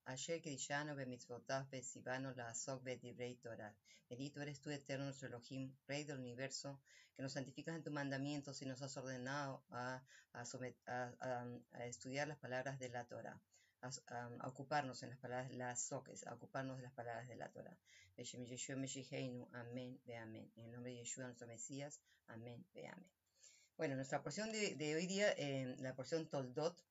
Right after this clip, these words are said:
eh, tiene varias cosas que vamos a aprender. Como siempre, ustedes saben, amados hermanos, que la porción es muy larga y nosotros no podemos, eh, eh, de-, abarcar todo y hacer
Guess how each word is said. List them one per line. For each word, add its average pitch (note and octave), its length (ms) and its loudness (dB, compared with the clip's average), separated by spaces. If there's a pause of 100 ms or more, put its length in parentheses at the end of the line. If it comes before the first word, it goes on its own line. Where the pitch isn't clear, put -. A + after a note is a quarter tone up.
(440)
eh, C3 280 2
tiene F#3+ 280 4
varias F#3+ 280 8
cosas F#3+ 220 6
que E3 120 2
vamos D#3 240 4
a F3+ 40 4
aprender. C3+ 340 4
Como C3+ 160 2
siempre, F#3+ 460 6
ustedes E3+ 240 0
saben, F3 280 8
amados D#3 220 4
hermanos, D#3+ 440 4
que C3+ 160 2
la C3+ 140 2
porción D#3 400 2
es F#3 120 4
muy F#3+ 200 4
larga E3 460 6 (220)
y C#3+ 60 0
nosotros D#3 280 2
no D#3 200 2
podemos, D3+ 580 2
eh, B2+ 400 2 (380)
eh, B2+ 280 2 (240)
de-, C3 220 2
abarcar C#3 640 6
todo E3+ 300 10
y C#3+ 140 4
hacer C#3 280 2